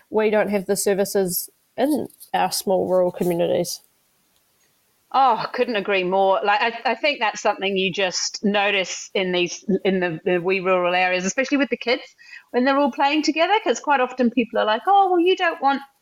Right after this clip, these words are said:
Speaker 2: the little kids coming along to your thirteen-year-old's birthday party." And I'm like, "Yeah, we do. They all just play together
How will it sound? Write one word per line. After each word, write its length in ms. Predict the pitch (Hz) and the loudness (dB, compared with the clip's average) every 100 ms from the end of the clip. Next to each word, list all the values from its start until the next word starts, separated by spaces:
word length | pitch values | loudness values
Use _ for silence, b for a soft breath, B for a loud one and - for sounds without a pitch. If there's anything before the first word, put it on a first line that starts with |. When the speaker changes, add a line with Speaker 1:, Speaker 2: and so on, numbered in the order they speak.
| b b b | b b b
Speaker 2:
the 80 | 247 | -2
little 220 | 285 294 | 0 0
kids 300 | 277 277 214 | 0 -2 -4
coming 300 | - 247 240 | -4 -4 -2
along 300 | 226 233 233 | 0 0 0
to 100 | 226 | 0
your 280 | 233 220 220 214 - | 2 2 0 -4 -2
thirteen-year-old's 680 | 247 233 247 226 220 214 196 | -2 0 0 0 2 0 -2
birthday 360 | 208 285 240 | -4 0 0
party." 320 | 233 226 196 240 | 0 0 2 2
And 100 | 285 | 2
I'm 100 | 269 | 2
like, 160 | 262 - _ | 0 -4 _
"Yeah, 240 | 185 220 392 | -4 0 2
we 100 | 349 | 2
do. 240 | 339 403 - | 2 0 -2
They 100 | 233 | -2
all 140 | 285 392 | 0 0
just 220 | 339 - | 0 -2
play 180 | 311 359 | -2 -2
together 400 | 254 311 302 | -2 -2 0